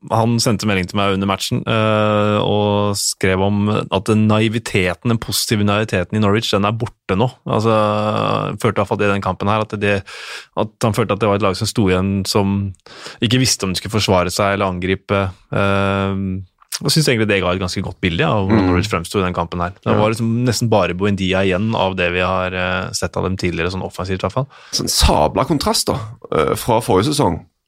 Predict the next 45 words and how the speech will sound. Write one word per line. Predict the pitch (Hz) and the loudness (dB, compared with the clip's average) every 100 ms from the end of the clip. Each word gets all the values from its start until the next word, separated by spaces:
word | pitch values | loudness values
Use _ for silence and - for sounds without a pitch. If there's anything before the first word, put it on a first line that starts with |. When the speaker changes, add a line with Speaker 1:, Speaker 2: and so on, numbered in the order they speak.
| _ | _
Speaker 2:
der | - 110 | 0 0
de | 117 | 0
ofte | - - 113 | -4 0 2
hadde | 135 | 2
elleville | 92 82 95 113 | 2 2 2 0
kamper | - 90 - 78 | 0 -4 -2 -2
og | 107 - | -2 0
kom | 95 101 | -2 2
bakfra | 92 87 - - 101 | 2 2 0 0 2
og | 90 | 4
vant | 90 113 | 2 0
fire | 101 90 85 | -2 0 -2
tre | - 85 98 107 | -2 -2 0 4
og, | 110 117 | 4 4
Speaker 1:
Mm. | 98 95 - - _ - | 0 -4 -10 -20 _ -2
Speaker 2:
og | 98 | 0
skåret | 98 120 104 | 2 2 4
masse | 110 131 - | 4 2 2
mål. | 107 95 101 110 | 4 6 6 6
Og, | 98 90 87 - - - - _ - | 4 2 -2 -8 -20 -20 -20 _ -2
og | |
så | 135 | 2
så | 139 170 | 4 4
jeg | 160 | 4
en | |
sånn | 139 135 - 107 | 4 2 0 0
greie | 110 98 123 | 2 2 2
som | 135 - | 0 0
jeg | - 147 | 0 0
synes | 139 | 2
er | 127 | 2
ganske | 120 95 139 | 2 2 -2
interessant. | 110 131 165 143 | 0 0 2 2
Det | 123 | 2
er | 117 | 2
liksom, | 113 135 113 - - _ _ _ 131 | 2 2 0 -10 -20 _ _ _ 2
når | 165 | 2
du | |
kommer | 180 202 | 2 0
fra | 190 | 0
Championship | - 185 202 202 - - - - _ _ _ - | 2 0 0 0 0 0 -6 -14 _ _ _ 0
til | 123 123 113 - - | 4 6 4 2 0
Premier | 123 123 156 | 2 4 4
League, | 196 - _ _ _ _ _ _ _ _ - | 2 -2 _ _ _ _ _ _ _ _ 0
eh, | 120 110 101 | 4 6 6